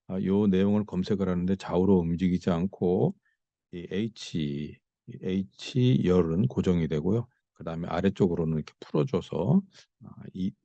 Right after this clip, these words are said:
검색을 할 수 있도록 해주는 것이죠. 자, 요렇게 하고 구십오 이상이라고 그랬어요. 그럼 크다, 작다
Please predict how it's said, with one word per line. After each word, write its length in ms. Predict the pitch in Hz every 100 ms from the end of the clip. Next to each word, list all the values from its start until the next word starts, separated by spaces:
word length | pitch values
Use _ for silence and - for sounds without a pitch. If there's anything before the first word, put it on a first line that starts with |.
| _
검색을 420 | - 92 95 85
할 80 | 80
수 140 | - 80
있도록 340 | - 80 76 -
해주는 360 | - - 95 -
것이죠. 440 | - - - - _ _ _ -
자, 100 | 90
요렇게 340 | 90 90 -
하고 500 | 92 - 110 131 151 -
구십오 420 | - - 120 117
이상이라고 560 | 98 98 117 101 78 76
그랬어요. 340 | 76 - -
그럼 320 | - 92 90 -
크다, 460 | - 147 135 143 - _ _ _ _ _ _
작다 460 | - - - 78 -